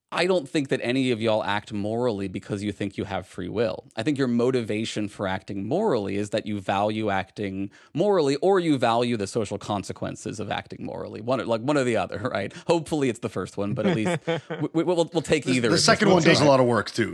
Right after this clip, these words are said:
Speaker 3: Let's
Speaker 2: Yeah,
Speaker 3: be
Speaker 2: we'll
Speaker 3: honest.
Speaker 2: take the
Speaker 3: Like, yeah.
Speaker 2: instrumental if we, if we need to, right? Yeah.
Speaker 1: <laughs>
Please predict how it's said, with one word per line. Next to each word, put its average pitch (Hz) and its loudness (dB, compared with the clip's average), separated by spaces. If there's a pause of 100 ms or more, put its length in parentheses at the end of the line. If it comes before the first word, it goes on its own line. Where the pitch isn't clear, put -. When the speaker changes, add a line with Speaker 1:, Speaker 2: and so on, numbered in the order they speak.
Speaker 3:
Let's - -
Speaker 2:
Yeah, 151 0
Speaker 3:
be 147 2
Speaker 2:
we'll 120 4
Speaker 3:
honest. 202 2
Speaker 2:
take 202 2
the 226 -4
Speaker 3:
Like, 185 2
yeah. 175 2
Speaker 2:
instrumental 147 0
if 113 -8
we, 120 -2
if 127 -8
we 123 -4
need 110 -6
to, 87 -8
right? 95 -6
Yeah. - -2
Speaker 1:
<laughs> - -18